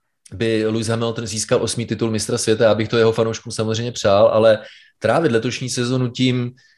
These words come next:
jak, eh, sedmý rok, eh, po sobě budu říkat, "No, ten Mercedes jako fakt dobrý, ten Lewis Hamilton prostě absolutně par excellence", ale to už bych asi trošku vyhořel, protože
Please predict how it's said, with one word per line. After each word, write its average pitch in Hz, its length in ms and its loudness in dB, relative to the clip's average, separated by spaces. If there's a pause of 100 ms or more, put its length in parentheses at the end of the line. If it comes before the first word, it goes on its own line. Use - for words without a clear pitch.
(260)
jak, 117 300 2
eh, 113 220 2
sedmý 131 420 0
rok, 127 260 0
eh, 117 160 2
po 120 120 -2
sobě 143 240 0
budu 120 180 -2
říkat, 95 360 -6
"No, 117 140 -8
ten 110 160 -8
Mercedes 117 520 -6
jako - 240 -10
fakt 110 140 -4
dobrý, 110 280 0
ten 113 140 -6
Lewis 107 140 -6
Hamilton 110 380 -8
prostě 107 340 -6
absolutně 107 480 -6
par 117 220 2
excellence", 107 600 -2
ale 107 280 4
to 123 100 -2
už 110 140 -4
bych 120 180 -4
asi 117 200 -4
trošku 117 280 -6
vyhořel, 117 380 2
protože 120 580 -2